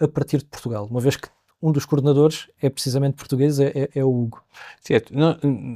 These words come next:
Speaker 2: é assim, nós somos, eh, parceiros no, no projeto Frodo, portanto, e, eh, eh,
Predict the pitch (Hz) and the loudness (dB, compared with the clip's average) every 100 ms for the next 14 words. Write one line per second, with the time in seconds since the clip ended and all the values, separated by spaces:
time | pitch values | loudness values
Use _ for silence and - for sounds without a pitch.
0 | - 135 123 123 104 120 117 104 98 120 | -2 0 2 0 -2 -2 -4 -4 -4 2
1 | 135 139 160 143 - 127 110 - - 113 | 2 4 2 2 2 4 4 0 0 0
2 | - 110 101 104 - 110 98 - 95 95 | 0 -4 -4 -8 -6 -4 -4 -4 -10 -10
3 | - 113 120 131 - 107 95 - 95 - | -6 0 0 0 -6 -6 -6 -8 -10 -6
4 | 107 107 107 104 101 - 107 | -4 2 4 4 2 -2 -4